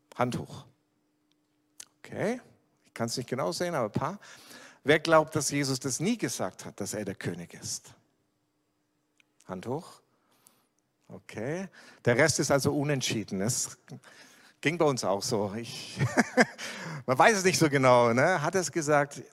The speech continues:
Ja, er hat's tatsächlich gesagt. Wir lesen eine interessante Stelle, als Pilatus Jesus verhört hat, kurz vor der Kreuzigung. Wir lesen dort im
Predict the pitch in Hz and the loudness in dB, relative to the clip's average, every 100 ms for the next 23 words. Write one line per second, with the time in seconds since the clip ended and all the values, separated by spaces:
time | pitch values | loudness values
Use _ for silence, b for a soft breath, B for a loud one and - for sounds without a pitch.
0 | _ _ - 127 147 98 - 107 120 - | _ _ -6 -6 -6 -8 -10 -10 -6 -6
1 | 107 139 123 123 - 117 92 - 117 135 | -4 -6 -6 -8 -6 -6 -6 0 2 2
2 | 214 - 156 175 - B B B B - | 2 0 -4 -8 -12 B B B B -4
3 | 127 139 123 127 151 175 170 - 120 110 | -2 -2 -2 0 0 -2 -6 -4 -4 -2
4 | 113 127 123 _ _ _ _ _ _ - | -4 -6 -12 _ _ _ _ _ _ -20
5 | - - 107 110 107 - - - B B | -20 -8 -2 -2 -2 -4 -4 -6 B B
6 | B B _ 135 127 165 233 - 156 175 | B B _ -4 0 2 0 -2 -4 -2
7 | - - - - b b b - 156 180 | -4 -4 -6 -12 b b b -2 0 0
8 | 175 - 165 147 151 170 - 95 - - | -2 0 0 2 2 0 -2 -6 -6 -4
9 | - 208 - - 160 151 156 156 151 b | -2 -2 -2 -4 0 4 4 4 -2 b
10 | b b b _ 135 - 131 120 - - | b b b _ -4 -2 -4 -4 -6 -10
11 | 101 85 95 - _ _ _ _ _ - | -12 -12 -20 -20 _ _ _ _ _ -20
12 | B B B B - 127 180 - 151 131 | B B B B 0 2 2 2 2 4
13 | 131 135 123 120 113 | 4 2 -4 -4 -6